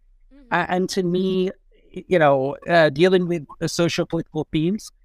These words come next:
Speaker 2: it's no different to what Trey Parker and Matt Stone di-, uh, does with South Park. The
Speaker 1: Oh,
Speaker 2: only
Speaker 1: yeah.
Speaker 2: difference is mine's live action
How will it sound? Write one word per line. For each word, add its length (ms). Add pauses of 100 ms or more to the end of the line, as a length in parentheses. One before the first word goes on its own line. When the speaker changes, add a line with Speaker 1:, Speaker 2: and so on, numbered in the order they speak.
(120)
Speaker 2:
it's 160
no 180
different 420
to 60
what 200
Trey 240
Parker 340
and 120
Matt 200
Stone 460
di-, 240
uh, 100
does 260
with 120
South 280
Park. 260 (440)
The 80
Speaker 1:
Oh, 40
Speaker 2:
only 100
Speaker 1:
yeah. 60
Speaker 2:
difference 400
is 180
mine's 340
live 240
action 560